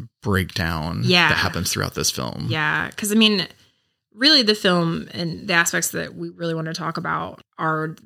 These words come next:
Speaker 2: that breakup that happens. Because when the film opens, you have a character who is obviously in the middle of a breakdown, and then you have her, her significant other who is not supportive of that, not supportive of what she needs to get through it. And you can, there's that whole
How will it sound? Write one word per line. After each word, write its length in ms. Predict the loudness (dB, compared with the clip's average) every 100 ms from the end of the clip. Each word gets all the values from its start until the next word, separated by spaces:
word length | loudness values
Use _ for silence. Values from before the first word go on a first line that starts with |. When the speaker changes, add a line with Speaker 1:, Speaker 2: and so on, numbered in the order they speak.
| -4
Speaker 2:
that 220 | 0 0
breakup 300 | 0 -4 -6
that 100 | -4
happens. 440 | -2 -2 -2 -6 -4
Because 260 | 0 0
when 300 | 4 6 6 4
the 60 |
film 340 | 4 0 0 -2
opens, 600 | -6 -4 -4 -4 -2 -4 -8 _ _ -6
you 120 | -2
have 80 | 0
a 60 |
character 540 | 2 4 4 4 4 4
who 220 | 4 2 2
is 640 | 2 2 0 -2 -2 -4 _ _ _ 0
obviously 440 | 4 6 4 4 4
in 80 |
the 40 | 4
middle 160 | 2
of 60 | 0
a 80 | -2
breakdown, 480 | -2 -2 0 0 -2
and 160 | 0
then 100 | 2
you 120 | 2
have 260 | 4 4 2
her, 580 | 0 0 0 -2 -4 -12 _ _ _ _ _ _ _ -4
her 140 | 2
significant 500 | 4 6 6 4 4
other 360 | 2 2 2 0
who 160 | 0
is 120 | 2 6
not 320 | 6 4 2 _ _ _
supportive 540 | 0 4 4 2 0
of 200 | -6 -4
that, 280 | 0 0 0 -8 -4
not 220 | 0 0
supportive 360 | 0 0 0 0
of 100 | -2
what 120 | 0
she 160 | 2 4
needs 360 | 6 6 4
to 60 | 0
get 100 | -2
through 200 | 0 0
it. 60 |
And 100 | 2
you 60 | 2
can, 220 | 2 0 0 -12 -14 -16 -18 -2
there's 160 | 2
that 100 | 2 2
whole 520 | -2 -2 2 4